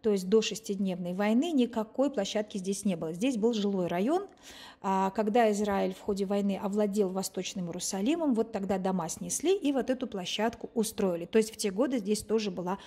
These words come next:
мощная, мощная стройка. Э, надо ещё объяснить одну вещь, что мы с вами не на Храмовой горе.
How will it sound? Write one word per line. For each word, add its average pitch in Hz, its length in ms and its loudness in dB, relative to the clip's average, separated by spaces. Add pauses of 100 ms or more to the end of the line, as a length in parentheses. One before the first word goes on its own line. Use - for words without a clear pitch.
(180)
мощная, 214 580 4
мощная 202 400 -2
стройка. 175 560 -2 (720)
Э, 208 460 2
надо 320 420 4
ещё 240 320 0
объяснить 285 380 0
одну 247 180 2
вещь, 240 320 0
что - 220 -4
мы 202 200 0
с 208 120 -2
вами 269 240 2
не 208 240 2
на 240 160 4
Храмовой 214 480 2
горе. 208 400 2